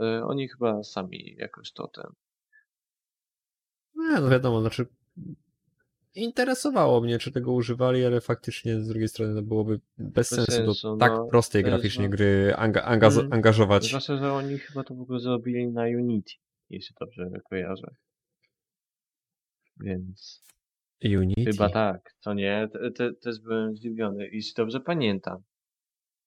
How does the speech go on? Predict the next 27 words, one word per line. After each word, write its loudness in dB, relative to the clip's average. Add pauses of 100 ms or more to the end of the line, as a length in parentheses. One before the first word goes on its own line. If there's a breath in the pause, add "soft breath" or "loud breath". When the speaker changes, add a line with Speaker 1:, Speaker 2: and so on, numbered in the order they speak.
(480)
Speaker 1:
E, -4 (320 soft breath)
Speaker 2:
A 4
jak 4
to 0
jest 2
z -4
loadingami? 4
Speaker 1:
Tam -4
nie -8
ma -8
ro-, -8
e, -6 (280)
chwila, -16 (380)
nie -14
ma? -12 (640)
Pra-, -2 (160)
prawie -2
nie -2
ma -2
loadingów -2
oprócz -6
przeskakiwania -2
między -6
drzwiami, 2
które, -2 (640)
e, -4 (600)
dzięk-, -12